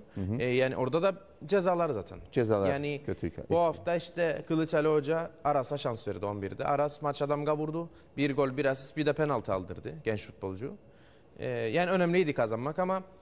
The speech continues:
Speaker 2: e, maça ikisine de gittim. İlk yarı Lapta Geçitkale, ikinci yarı Ozanköy Maraş.
Speaker 1: Hı hı.
Speaker 2: E, ama Ozanköy ile Lapta için yani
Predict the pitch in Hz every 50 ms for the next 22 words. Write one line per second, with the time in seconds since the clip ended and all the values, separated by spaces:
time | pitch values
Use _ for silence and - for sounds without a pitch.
0 | - - - - - - - 120 127 120 117 113 117 131 147 143 - 151 139 -
1 | - 147 - 151 - 147 143 151 156 156 151 143 - - 139 127 - 139 135 -
2 | - 139 135 135 135 139 139 - - - - - - - - - - 127 127 -
3 | - 135 131 120 120 - - - - 143 139 139 135 131 131 117 117 120 123 123
4 | 120 120 107 110 110 120 120 107 123 117 113 123 135 135 135 156 151 - - 98
5 | 92 113 131 143 - - - - - - 113 - - 131 139 135 117 143 135 143
6 | 147 147 139 151 127 113 101 95 90 - - - - 117 135 135 - - 120 110
7 | 107 - - 135 143 156 147 - - - - - - - - - 113 117 113 110